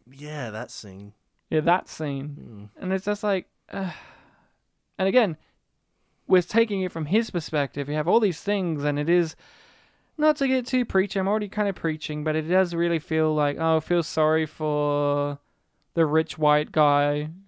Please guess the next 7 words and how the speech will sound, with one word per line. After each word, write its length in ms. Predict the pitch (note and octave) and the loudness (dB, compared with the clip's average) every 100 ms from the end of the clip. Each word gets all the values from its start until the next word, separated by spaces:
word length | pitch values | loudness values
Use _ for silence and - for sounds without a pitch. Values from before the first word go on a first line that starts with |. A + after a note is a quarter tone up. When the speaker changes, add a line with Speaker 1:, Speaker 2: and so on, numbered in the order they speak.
| - | -4
Speaker 2:
with 180 | E3 D#3 | 0 2
his 160 | D3 - | 2 0
first 380 | - D#3 D3+ D#3 | 2 2 2 2
world 220 | D3+ D3+ | 2 0
problems, 720 | - D3+ D3 D3 C#3 C3+ - | 2 4 4 0 -2 -4 0
not 380 | E3+ E3 F#3 - _ _ _ _ | 6 6 4 -4 _ _ _ _
the, 640 | E3 D#3 D#3+ D#3 D3+ D3+ | 0 6 8 8 4 2